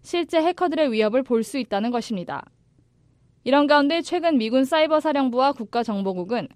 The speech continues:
북한의 사이버 공격 역량이 갈수록 커지고 있다고 지적한 바 있습니다. 폴 나카손의 미 사이버 사령관은 지난 십사 일 상원 군사위원회 청문회에 출석해 북한, 이란 같은 불량 국가들이 계속 미국에 대한 사이버 공격 역량을 키우고 있다고 밝혔습니다.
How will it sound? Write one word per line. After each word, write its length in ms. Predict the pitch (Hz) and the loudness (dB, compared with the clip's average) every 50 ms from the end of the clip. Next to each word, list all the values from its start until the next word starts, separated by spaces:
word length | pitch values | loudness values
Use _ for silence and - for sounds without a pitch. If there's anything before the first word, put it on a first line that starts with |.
| _ - | _ -16
북한의 360 | - 208 - 220 208 190 190 | -14 -8 -6 -6 -4 -4 -4
사이버 360 | - - 285 302 311 302 302 | -2 0 2 2 2 2 2
공격 320 | 269 247 233 226 226 208 196 | 0 0 0 0 -2 -2 -2
역량이 400 | 190 190 196 185 175 185 220 247 | -2 -2 -2 -2 -4 -4 -4 -6
갈수록 440 | 254 - 208 190 196 - - 262 247 | -6 -4 -4 -4 -4 -2 -2 -4 -2
커지고 420 | 247 - 330 339 320 339 311 311 | -2 -2 -4 -2 -2 -2 -4 -4
있다고 320 | 285 262 - 240 226 240 269 | -4 -2 -2 -2 0 -2 -4
지적한 460 | 262 - 220 233 220 - 247 226 202 | -8 -8 -6 -6 -6 -4 -4 -4 -2
바 80 | 196 | -4
있습니다. 480 | 175 185 - 190 175 165 - 135 120 - _ _ _ _ _ _ _ _ _ _ _ _ _ _ _ _ _ _ _ | -6 -6 -8 -10 -10 -8 -8 -8 -8 -10 _ _ _ _ _ _ _ _ _ _ _ _ _ _ _ _ _ _ _
폴 180 | - 349 349 330 | -4 -2 0 4
나카손의 540 | 254 330 330 - 311 302 311 320 320 311 285 | 4 2 2 2 0 0 0 0 0 0 0
미 180 | 214 220 226 | 0 -2 -4
사이버 340 | 233 - 294 294 294 277 285 | -2 -2 -2 0 0 0 -2
사령관은 640 | 262 285 285 277 269 240 208 185 208 254 226 135 - _ _ _ _ _ _ | -2 0 -2 -2 0 0 -2 0 0 -2 -4 -4 -8 _ _ _ _ _ _
지난 280 | - - 226 226 220 220 | -12 -6 -4 -2 -2 -2
십사 420 | - 320 277 - - - 208 196 | -4 -6 -8 -8 -6 -4 -2 0
일 100 | 202 214 | 0 -2
상원 300 | 214 - 302 302 302 277 | -2 -2 0 0 0 0
군사위원회 680 | 262 - 220 214 226 285 294 294 277 269 262 254 247 247 | 0 0 -2 0 0 2 0 2 2 0 0 0 -2 -4
청문회에 440 | 247 - 320 339 330 330 311 285 269 | -4 -6 -6 -6 -4 -2 0 0 0
출석해 580 | 262 247 226 - 190 165 - - 262 226 175 - _ _ _ _ _ _ _ - | 0 -2 -6 -6 -8 -10 -8 -6 -6 -6 -6 -8 _ _ _ _ _ _ _ -10
북한, 380 | - 247 240 - 269 202 - - - - | -10 -10 -6 -2 -2 -2 -2 -4 -8 -6
이란 280 | 214 226 254 269 269 269 | -2 0 2 2 2 2
같은 340 | 247 226 - - 302 302 | 0 -2 -2 -2 -2 -2
불량 320 | 277 - 233 233 254 269 269 | -2 -2 -2 -2 0 0 0
국가들이 420 | 262 254 - 233 220 220 226 277 | -2 -2 -2 -2 -2 -2 -4 -6
계속 360 | 262 - 226 202 202 226 202 | -6 -6 -8 -6 -6 -6 -6
미국에 340 | 185 196 220 240 262 254 254 | -6 -6 -4 -4 -2 -2 -2
대한 320 | 214 196 196 220 262 277 269 | -2 -2 -2 -2 -2 -2 -2
사이버 340 | - 349 330 330 320 311 | 0 0 0 0 0 -2
공격 400 | 294 - 247 214 214 233 226 214 | -4 -2 -2 -2 -2 -2 -4 -4
역량을 360 | 196 175 185 190 190 190 202 220 | -4 -4 -4 -4 -4 -4 -6 -6
키우고 320 | - - 349 339 311 302 | -4 -4 -4 -2 -2 -4
있다고 240 | 254 - 185 175 190 | -4 -4 -6 -6 -6
밝혔습니다. 680 | 208 240 226 220 247 220 - - 170 156 147 131 90 | -6 -8 -6 -6 -8 -10 -8 -10 -10 -10 -8 -10 -10